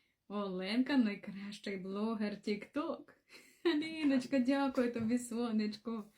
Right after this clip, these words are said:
Боже, який гарний подарунок, ти що? Дуже класно. І... я в шоці просто,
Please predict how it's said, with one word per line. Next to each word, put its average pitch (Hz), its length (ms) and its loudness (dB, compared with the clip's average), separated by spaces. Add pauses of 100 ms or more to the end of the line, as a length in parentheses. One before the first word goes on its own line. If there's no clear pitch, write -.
(520)
Боже, 220 220 -2
який 233 220 2
гарний 220 400 0
подарунок, 196 640 -6
ти 220 140 -4
що? 190 420 -8 (1080)
Дуже 208 400 0
класно. 180 640 -10 (760)
І... 233 500 4 (2750)
я 220 160 4
в 208 100 -2
шоці 208 540 0
просто, 202 680 -2